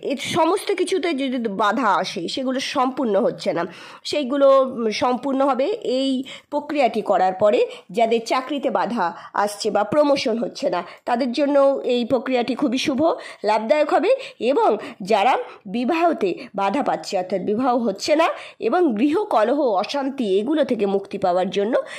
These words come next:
কিন্তু এই উপায়টি অবশ্যই করতে হবে। আর ধন সম্পত্তি, সর্বোপরি ধন সম্পত্তি কিন্তু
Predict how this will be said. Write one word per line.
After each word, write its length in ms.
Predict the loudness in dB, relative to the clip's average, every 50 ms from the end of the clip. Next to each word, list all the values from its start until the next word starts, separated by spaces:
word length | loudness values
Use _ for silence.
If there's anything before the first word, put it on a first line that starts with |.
| -16 -12 -6
কিন্তু 240 | -4 -4 -2 -2 -2
এই 360 | -4 -2 -2 -2 -2 -2 -4
উপায়টি 500 | -6 -4 -2 0 -2 0 0 0 0 0 -2 -6 -8 -2
অবশ্যই 480 | 0 0 2 2 0 0 0 0 0
করতে 300 | 0 0 -2 -2 -2 -2
হবে। 220 | 0 0 0 0 -2 -4 -8 -12 -8
আর 140 | -6 -4 -4 -4 -6
ধন 300 | -4 0 0 2 2 2
সম্পত্তি, 540 | 2 2 0 -2 -2 -4 -6 -6 -6 -6
সর্বোপরি 560 | -6 -2 -2 -2 0 0 0 0 0 0 -2 -2 -4 -6 -16 -18 -14 -10
ধন 200 | -6 -4 -4 -2
সম্পত্তি 540 | -4 -4 -4 -4 -4 -4 -6 -8 -6 -6 -4
কিন্তু 360 | -4 -4 -4 -2 -4 -4 -4